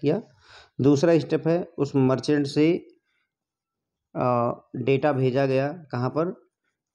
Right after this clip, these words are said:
मर्चेंट एक्वायरर के पास में, यानी जिसने पॉस मशीन इंस्टॉल कर रखी है उसके पास डेटा भेजा गया उस बैंक के पास। फिर उस, अ, बैंक ने तीसरे नंबर पर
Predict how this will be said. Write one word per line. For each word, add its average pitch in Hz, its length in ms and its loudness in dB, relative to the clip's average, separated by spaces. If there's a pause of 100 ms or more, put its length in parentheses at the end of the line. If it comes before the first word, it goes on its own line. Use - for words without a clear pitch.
(300)
मर्चेंट 131 520 0
एक्वायरर 120 400 0
के 123 100 -6
पास 123 280 -2
में, 147 240 -4 (120)
यानी 135 400 0 (280)
जिसने 131 680 0 (340)
पॉस 123 220 0
मशीन 131 340 2
इंस्टॉल 123 340 0
कर 120 160 -2
रखी 139 260 -4
है 147 80 2
उसके 120 300 -4
पास 127 180 0
डेटा 123 240 0
भेजा 120 300 0
गया 123 120 2
उस 120 120 2
बैंक 117 260 0
के 127 60 -2
पास। 147 380 -2 (460)
फिर 156 120 4
उस, 156 400 0
अ, - 60 -8 (440)
बैंक 131 440 -2
ने 147 340 -2 (160)
तीसरे 131 300 -2
नंबर 135 260 2
पर 147 320 -4